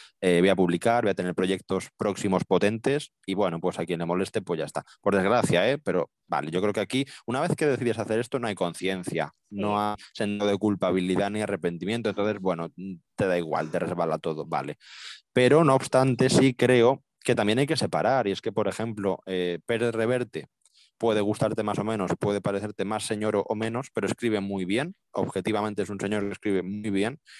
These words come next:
Speaker 1: y creo que esta gente, juntos los tres, no hacen un Pérez Reverte.
Speaker 2: No.
Speaker 1: Por eso también necesitan esta promoción y este,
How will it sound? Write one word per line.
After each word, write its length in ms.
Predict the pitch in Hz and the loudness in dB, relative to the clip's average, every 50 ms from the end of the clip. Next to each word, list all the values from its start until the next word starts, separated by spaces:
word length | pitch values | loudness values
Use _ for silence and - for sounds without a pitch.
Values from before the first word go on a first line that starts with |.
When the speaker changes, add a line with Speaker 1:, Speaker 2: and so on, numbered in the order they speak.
| - - - - | -20 -14 -8 -4
Speaker 1:
y 120 | 113 98 | -2 0
creo 100 | 117 117 | 0 0
que 60 | 120 131 | 0 -2
esta 220 | - - 131 113 | -2 -2 -2 -2
gente, 400 | - - 127 127 110 - 98 - | 0 0 -2 -2 -2 -4 -4 -4
juntos 580 | - - - 139 151 165 165 - - 185 - - | -6 -4 0 2 2 2 2 0 0 -2 0 0
los 200 | 127 120 117 - | 0 0 0 0
tres, 240 | - - 160 160 - | 0 -2 -2 -2 -2
no 200 | 110 107 117 117 | -4 -2 -2 -2
hacen 200 | 113 - 113 107 | 0 0 0 -2
un 140 | 107 104 95 | -2 -2 -2
Pérez 220 | 98 90 95 98 | 0 0 0 0
Reverte. 480 | 113 120 139 170 185 175 - _ - - - _ _ _ _ _ _ _ _ - | 0 0 0 0 -2 -4 -6 _ -14 -16 -16 _ _ _ _ _ _ _ _ -6
Speaker 2:
No. 220 | 214 214 208 185 | -2 -2 -2 -2
Speaker 1:
Por 220 | - - 117 113 120 | -2 -2 -2 0 0
eso 160 | 123 - 131 | 0 -2 -2
también 280 | 123 127 123 120 131 139 | -4 -2 -2 -2 -2 -2
necesitan 460 | 131 120 104 - 127 120 - 120 135 - - - - - - _ | -2 -2 -2 -2 -4 -2 -4 -6 -6 -8 -16 -20 -20 -20 -10 _
esta 420 | - 123 117 - _ - 113 101 - | -2 -2 -2 -2 _ 2 2 2 2
promoción 540 | - 107 101 92 90 - - 107 113 117 - | 2 2 2 2 2 2 2 2 2 2 2
y 120 | - 98 104 | 2 2 2
este, 380 | 101 - - - 123 123 - | 2 2 0 0 0 0 0